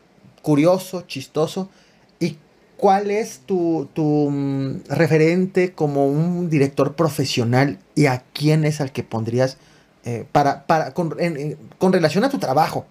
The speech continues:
en específico? Que dices, "Este director sabía perfectamente lo que quería,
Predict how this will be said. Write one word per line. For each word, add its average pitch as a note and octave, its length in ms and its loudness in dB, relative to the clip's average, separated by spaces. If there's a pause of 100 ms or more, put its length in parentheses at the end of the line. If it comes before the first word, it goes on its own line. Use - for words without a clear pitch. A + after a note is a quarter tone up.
en C3 140 -4
específico? F#3+ 580 -4 (680)
Que C#3+ 240 4
dices, C#3 340 -2
"Este E3+ 240 0
director D#3+ 480 0 (160)
sabía E3 420 2
perfectamente C#3 600 -4
lo A2+ 100 -6
que G#2+ 120 -8
quería, D#3 360 0